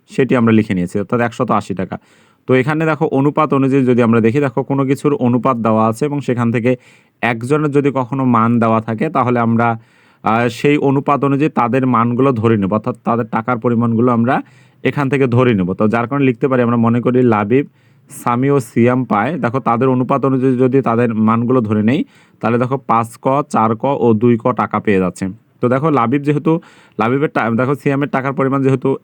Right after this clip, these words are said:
একশত আশি টাকা দেওয়া আছে এবং তাদের অনুপাত অনুযায়ী পেয়েছি আমরা দুই ক টাকা। তো একজন ব্যক্তির টাকা দুই ধরনের হতে পারে না, অর্থাৎ একজন ব্যক্তির মান কখনো দুই ধরনের হতে পারে না।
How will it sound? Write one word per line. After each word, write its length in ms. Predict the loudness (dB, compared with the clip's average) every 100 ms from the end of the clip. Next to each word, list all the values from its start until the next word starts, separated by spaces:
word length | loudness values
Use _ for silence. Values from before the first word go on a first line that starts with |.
| -6
একশত 440 | -6 -6 -6 -2
আশি 340 | -2 -2 -4
টাকা 240 | -4 -2 0
দেওয়া 240 | 2 2
আছে 240 | 2 0 -4 -8 -20 _ -2
এবং 280 | 0 2
তাদের 240 | 0 0 2
অনুপাত 460 | 2 0 0 0
অনুযায়ী 320 | 2 0 0 2
পেয়েছি 360 | 2 2 0
আমরা 140 | -2 0
দুই 220 | 2 2
ক 140 | 0
টাকা। 280 | -2 -4 -6 -10 _ _ _
তো 140 | 0 0 0
একজন 360 | -2 -2 0
ব্যক্তির 260 | 0 0 -2
টাকা 300 | -2 -2 0
দুই 140 | 0
ধরনের 340 | 0 -2 0 0
হতে 200 | 0 0
পারে 160 | 0
না, 80 | 0
অর্থাৎ 180 | -2 -2
একজন 300 | 0 0 0
ব্যক্তির 260 | -2 -2 0
মান 240 | 2 2
কখনো 360 | 0 -2 -2 2
দুই 140 | 0
ধরনের 280 | 0 -2 0
হতে 200 | 0 0
পারে 180 | 0 0
না। 140 | -2